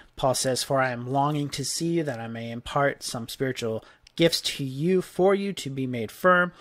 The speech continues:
or rather that we may have interchange of encouragement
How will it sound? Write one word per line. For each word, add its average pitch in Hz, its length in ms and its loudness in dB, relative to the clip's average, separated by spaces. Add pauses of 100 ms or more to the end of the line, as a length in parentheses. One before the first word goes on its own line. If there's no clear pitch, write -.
(280)
or 135 120 -2
rather 147 300 6
that 131 160 2
we 127 120 -2
may 127 160 -4
have 117 400 -6
interchange 127 560 -6
of 110 80 -6
encouragement 127 920 -4